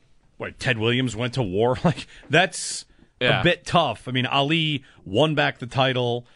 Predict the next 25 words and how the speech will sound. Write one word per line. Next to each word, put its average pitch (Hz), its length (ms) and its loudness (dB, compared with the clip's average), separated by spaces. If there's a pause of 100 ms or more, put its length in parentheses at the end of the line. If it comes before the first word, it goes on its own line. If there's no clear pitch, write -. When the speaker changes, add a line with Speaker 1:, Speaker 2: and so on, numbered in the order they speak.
(120)
Speaker 1:
He 120 140 0
had 117 140 2
some 139 100 2
of 123 40 -2
the 113 60 -2
greatest 117 360 0
fights 117 280 0
in 98 60 -6
history, 101 600 -2 (260)
of 104 120 -16
course, 104 320 0
some - 120 -6
of 101 40 -4
the 95 100 -6
most 92 160 -6 (240)
iconic 107 400 -2
fights 92 240 -4
in 92 80 -6
history, 95 400 -6
and 123 380 0
lost, 113 600 0
he 143 80 -4
had 160 100 0
the, 143 120 -8
the, 131 260 -8